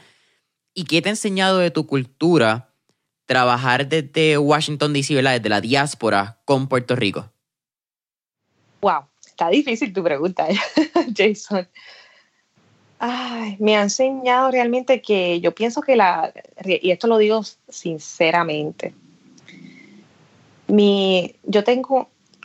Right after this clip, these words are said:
Speaker 2: un rol bien pequeño que tomar, porque yo pienso que las,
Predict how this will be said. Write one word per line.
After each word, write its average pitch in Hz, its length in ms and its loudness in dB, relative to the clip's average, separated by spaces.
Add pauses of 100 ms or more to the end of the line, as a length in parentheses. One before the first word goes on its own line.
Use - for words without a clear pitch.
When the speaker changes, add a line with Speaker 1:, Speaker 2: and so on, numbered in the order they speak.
Speaker 2:
un 208 200 2
rol 214 280 2
bien 175 360 -2
pequeño 139 640 -2 (460)
que 160 100 2
tomar, 143 520 -4
porque 160 360 -2
yo 170 140 0
pienso 240 300 -2
que 180 160 0
las, - 420 -4